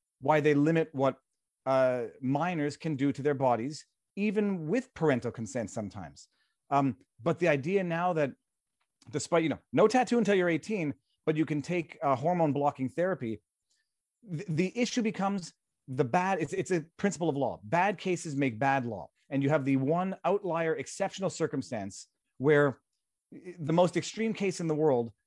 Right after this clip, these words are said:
and then that becomes the new standard for everyone else. Uh, you know, th-, th-, this is, these are deeply personal issues of family. And when they become politicized, and when you have politicians exploiting them and exploiting the, the, the, the crises that these children might be going through,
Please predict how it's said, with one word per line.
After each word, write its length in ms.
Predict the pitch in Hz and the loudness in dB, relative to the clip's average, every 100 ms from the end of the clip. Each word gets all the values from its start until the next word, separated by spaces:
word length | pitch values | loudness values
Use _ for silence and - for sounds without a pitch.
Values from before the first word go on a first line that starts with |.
| _ _ | _ _
and 140 | 151 165 | 0 2
then 120 | 170 | 2
that 160 | 180 175 | 0 -2
becomes 320 | 170 165 127 | -4 -4 -2
the 120 | 143 | -2
new 380 | 151 165 160 156 | 0 2 2 0
standard 560 | - - 160 156 135 117 | -6 -8 -6 -2 -2 -2
for 100 | 139 | -2
everyone 260 | 123 123 | 0 0
else. 340 | 131 110 - - _ _ - | 0 -2 -6 -16 _ _ -4
Uh, 160 | 139 143 127 - 113 - | 0 0 -2 -12 -20 -8
you 120 | 156 | -4
know, 100 | 156 | -4
th-, 160 | 151 160 - 151 | -4 -14 -16 -8
th-, 120 | 175 | -2
this 220 | 170 233 | 0 0
is, 100 | 202 | 0
these 200 | 165 185 | -2 0
are 80 | 175 | 0
deeply 440 | 131 147 214 214 196 | -2 -4 -4 -4 -4
personal 440 | - 185 175 160 | -4 -4 -2 0
issues 400 | 131 - 135 120 - | 0 0 -2 -4 -2
of 160 | 127 - 165 | -2 -2 -4
family. 420 | 156 139 95 87 _ _ _ _ _ - | -2 -2 -4 -12 _ _ _ _ _ -2
And 140 | 139 139 | 2 4
when 100 | 151 | 4
they 100 | 147 | 4
become 300 | 143 196 170 | 2 -2 -2
politicized, 880 | 170 180 202 214 - 113 101 104 - | -4 -2 -2 -2 -4 -6 -6 -10 -4
and 140 | 127 | 0
when 100 | 135 | 2
you 80 | 135 | 2
have 260 | 143 143 - | 0 -2 -4
politicians 720 | 156 147 - 160 135 120 - _ _ | -4 -2 -4 -4 -4 -4 -8 _ _
exploiting 720 | 143 - - 170 180 202 139 | -4 -4 -4 0 4 4 2
them 260 | 107 95 87 _ | -2 -8 -12 _
and 100 | 151 | -2
exploiting 520 | 156 - 214 233 208 160 | 0 0 4 4 4 0
the, 100 | 151 | -2
the, 160 | 139 | -4
the, 200 | 131 131 | -4 -4
the 140 | 117 117 | -4 -6
crises 600 | - 180 185 165 135 113 | -2 0 0 -2 -2 -2
that 200 | 127 104 | -2 0
these 260 | 143 127 | -2 -2
children 440 | - - 143 135 120 | -4 -2 0 2 2
might 260 | 135 143 | 0 0
be 80 | 143 | -2
going 280 | 123 156 147 | -2 -4 -6
through, 260 | 113 98 | -8 -10